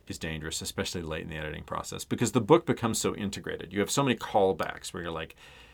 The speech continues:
you know, "Refer to figure X," and I'm talk-, uh, we talked about this earlier, and we'll talk about this later. And the book gets all these kind of roots into itself,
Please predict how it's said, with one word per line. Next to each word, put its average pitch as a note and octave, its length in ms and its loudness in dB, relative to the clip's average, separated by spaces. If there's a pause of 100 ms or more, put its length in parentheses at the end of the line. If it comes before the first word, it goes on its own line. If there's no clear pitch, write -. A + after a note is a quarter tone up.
(260)
you E2+ 80 -4
know, E2 160 -4
"Refer F2+ 440 0
to F#2 200 0
figure G2 540 -2
X," - 440 0
and E2 160 -4
I'm E2 120 -4
talk-, F#2 300 -2
uh, F#2 120 2
we F2+ 120 -2
talked B2 200 0
about F2+ 160 2
this F2 180 -6
earlier, A2 400 4
and E2+ 140 0
we'll F#2 80 2
talk - 240 2
about E2+ 180 0
this F#2+ 200 -8
later. A2+ 320 4 (280)
And A#2 160 4
the A#2 60 6
book - 380 4
gets A2+ 180 6
all C3+ 160 6
these D#3 100 4
kind C3 160 0
of F2+ 140 -2
roots A2 340 2
into G#2+ 280 0
itself, C#3+ 500 0